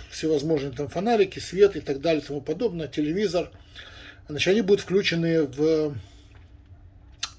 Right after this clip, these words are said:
э, каждая распределена по нагрузке по батареям, чтобы они равномерно,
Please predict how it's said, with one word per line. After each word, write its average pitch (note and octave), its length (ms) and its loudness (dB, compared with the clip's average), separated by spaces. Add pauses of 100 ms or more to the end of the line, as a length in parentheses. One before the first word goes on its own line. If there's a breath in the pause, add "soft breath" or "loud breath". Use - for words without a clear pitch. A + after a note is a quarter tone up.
(580 loud breath)
э, D3 480 0
каждая E3+ 340 6
распределена D#3+ 500 0
по D#3+ 140 2
нагрузке D#3 440 0
по D3+ 100 0
батареям, D3 640 4
чтобы C#3+ 320 -4
они D#3 260 0
равномерно, D#3 640 0